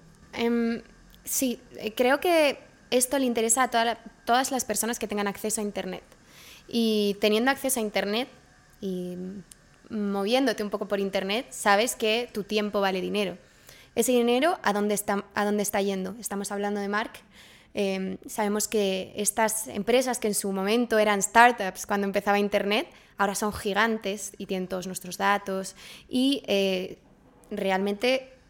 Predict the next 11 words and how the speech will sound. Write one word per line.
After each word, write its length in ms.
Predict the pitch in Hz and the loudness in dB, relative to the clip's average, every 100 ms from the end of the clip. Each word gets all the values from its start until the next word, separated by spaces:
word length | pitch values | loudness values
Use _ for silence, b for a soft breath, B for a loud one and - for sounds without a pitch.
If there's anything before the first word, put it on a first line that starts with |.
| - - - | -20 -14 -6
en 120 | 196 | -6
español 360 | 190 196 202 | -4 -2 0
diríamos, 300 | 208 202 233 | 2 2 2
se 100 | 233 | 0
han 100 | 196 | -2
forrado 600 | 208 202 190 196 214 311 - - - | -2 0 2 6 6 4 -2 -14 -6
con 160 | 202 | 0
nuestra 360 | 202 196 202 185 | 0 0 0 0
actividad 540 | - 190 202 190 185 | 0 -6 -2 0 0
en 100 | 208 | 0
Internet. 420 | 202 196 220 277 | -2 -2 -2 -4